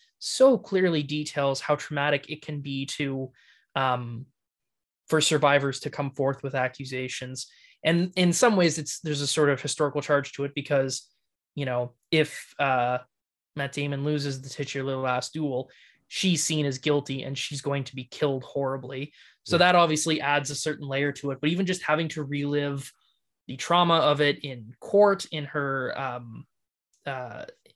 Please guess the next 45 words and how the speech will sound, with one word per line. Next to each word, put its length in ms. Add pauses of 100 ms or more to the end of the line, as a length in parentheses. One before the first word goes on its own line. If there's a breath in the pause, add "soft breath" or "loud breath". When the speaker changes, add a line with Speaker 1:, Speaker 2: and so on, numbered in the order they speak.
(180)
Speaker 1:
having 240
to 80
retell 560
those 220
events, 520 (520 soft breath)
having 340
to 540 (380 soft breath)
be 380
cross-examined 920
on 140
the 80
basis 440
of, 140
like, 340 (760)
you 120
know, 120
for 120
example, 340
she 140
calls 300
him 180
handsome 440
in 80
another 240
scene, 480 (100)
and 140
that's 340
not 240
to 200
him, 220
but 160
to 180
others. 420
So 100
that's 240
seen 220
as 140
casting 440
doubt 260
on 140
the 80
validity 480
of 100
her 120
story. 580